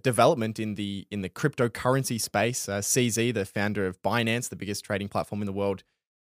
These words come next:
has pled guilty to a number of, um, anti-money laundering violations and, and other financial crimes. So there's a whole story to kind of dive into, uh, there. Then we also have, what, a bunch of news around Sam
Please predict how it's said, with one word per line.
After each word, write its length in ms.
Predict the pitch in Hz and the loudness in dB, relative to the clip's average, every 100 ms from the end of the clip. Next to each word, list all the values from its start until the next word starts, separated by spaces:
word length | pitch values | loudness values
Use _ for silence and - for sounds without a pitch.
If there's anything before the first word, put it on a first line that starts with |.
| - | -6
has 120 | 113 | -4
pled 260 | - 156 151 | 2 2 4
guilty 320 | 151 196 98 | 2 0 -4
to 140 | - | -4
a 20 | |
number 260 | 107 107 101 | -2 0 -2
of, 140 | 92 | -2
um, 380 | 98 95 92 92 _ _ - | 0 0 0 -4 _ _ -4
anti-money 680 | 110 117 113 104 101 107 104 | -2 -2 -2 -2 -2 -2 -2
laundering 500 | 101 104 104 98 82 | -2 -2 -4 -4 -2
violations 720 | 101 98 98 107 - 110 104 | 0 2 0 -4 -6 -8 -6
and, 120 | 92 | -8
and 220 | 69 90 | -8 -8
other 280 | - 95 98 | -6 -4 -4
financial 480 | - 104 104 98 101 | -4 -4 -2 -4 -8
crimes. 440 | - 98 110 139 | -8 -4 -2 -4
So 140 | - 95 | -4 -4
there's 160 | 95 | -4
a 60 | 90 | -6
whole 480 | - - 131 127 120 _ _ | -6 2 4 4 0 _ _
story 340 | - - 113 113 | -8 0 0 0
to 120 | 110 | -4
kind 180 | 104 104 | -4 -4
of 120 | 95 | 0
dive 260 | 101 104 104 | 4 4 4
into, 460 | 104 - 101 98 98 _ _ - | -4 -4 -2 -2 -6 _ _ -6
uh, 460 | 98 95 92 85 - - | -2 0 -2 -4 -6 -12
there. 580 | 101 120 143 95 110 - _ _ - | 0 4 6 6 2 -4 _ _ -6
Then 260 | 107 151 185 | 2 2 4
we 100 | 135 | 4
also 260 | 135 131 | 2 2
have, 540 | 113 117 104 104 98 113 - | 0 2 2 2 -2 -10 -2
what, 240 | 117 101 | 2 4
a 20 | |
bunch 220 | 95 135 | 4 2
of 140 | 135 110 | 0 -2
news 240 | 117 123 | -2 -2
around 440 | 101 104 104 101 - _ - | 0 0 2 0 -6 _ -4
Sam 500 | - 123 131 131 | 0 2 2 0